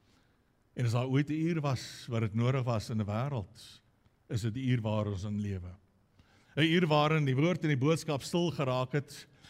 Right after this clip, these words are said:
en die kanselkleed verdwyn het, "So sê die Here, Here." En van die boodskap van die, van die kansel afgeraak het, kom ons soek saam na die waarheid. Die Here stuur hulle uit om kerigmaties, proklamerend te gaan sê.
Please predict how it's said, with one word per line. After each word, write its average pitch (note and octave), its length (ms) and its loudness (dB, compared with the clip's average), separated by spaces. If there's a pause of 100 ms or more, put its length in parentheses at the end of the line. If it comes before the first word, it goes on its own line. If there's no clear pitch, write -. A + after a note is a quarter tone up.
(100)
en C#3+ 80 2
die D3+ 100 2
kanselkleed F3 720 2
verdwyn D#3 400 2
het, B2 180 2
"So C#3+ 200 0
sê C3 300 -2
die A#2+ 160 0
Here, A2+ 140 -2
Here." A2+ 420 -2 (720)
En C#3+ 180 4
van C#3+ 140 0
die C3+ 80 2
boodskap D3+ 440 0
van D3 120 -2
die, B2+ 100 2
van C#3 300 -4
die B2+ 120 0
kansel F3 440 0
afgeraak B2 440 -2
het, B2+ 120 -2
kom C#3+ 200 -2
ons B2 120 -2
soek B2+ 180 -6
saam C3+ 260 -2
na A2 160 -2
die A2 80 0
waarheid. G#2+ 760 -6 (1500)
Die A2 100 0
Here C#3+ 160 4
stuur D#3+ 300 2
hulle C#3 180 4
uit D#3 320 -2 (1300)
om B2 160 -2
kerigmaties, C3 1120 -2 (640)
proklamerend C#3+ 800 2
te B2 80 -2
gaan A2+ 220 -4
sê. G#2 300 -6